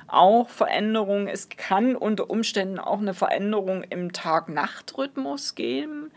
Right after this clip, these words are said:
dass sie nachts sehr aktiv sind und dann am Tag mehr schlafen. Das wären jetzt vielleicht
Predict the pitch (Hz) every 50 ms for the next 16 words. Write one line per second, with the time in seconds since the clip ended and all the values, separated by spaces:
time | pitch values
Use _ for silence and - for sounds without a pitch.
0 | - - - - _ _ - 185 196 190 - 180 170 165 160 151 156 - - -
1 | - - 175 170 - - - - - - - - 208 240 269 262 - - - 226
2 | 226 226 208 - - 180 185 180 180 185 185 185 185 226 - - - - 185 175
3 | 180 - - 170 156 170 170 170 170 160 160 156 175 - - - - 151 165 -
4 | 262 - - 294 294 311 302 - _ _ _ _ _ _ _ _ - _ _ _
5 | _ _ _ _ _ _ _ _ _ _ _ _ _ _ 196 190 190 - - 170
6 | 160 160 175 190 196 196 185 175 180 - - - 165 151 151 160 170 185 175 -
7 | - - - -